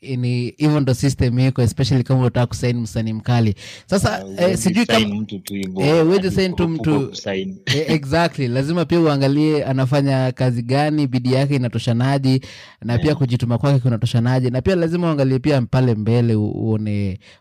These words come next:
Speaker 1: potential yake
Speaker 2: Yeah.
Speaker 1: inakaaje pale mbele. Sasa,
Speaker 2: Very true.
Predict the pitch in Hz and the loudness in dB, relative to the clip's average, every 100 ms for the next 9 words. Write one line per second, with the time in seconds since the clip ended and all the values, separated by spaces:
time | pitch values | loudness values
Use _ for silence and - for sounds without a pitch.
0 | - 117 120 113 135 131 123 110 110 117 | -2 0 2 2 2 2 0 0 0 0
1 | 107 - 110 104 92 98 95 82 - _ | 0 0 0 0 0 -2 -2 -4 -10 _
2 | - - - 190 - 196 - 170 | -20 -20 -2 0 2 2 -2 -4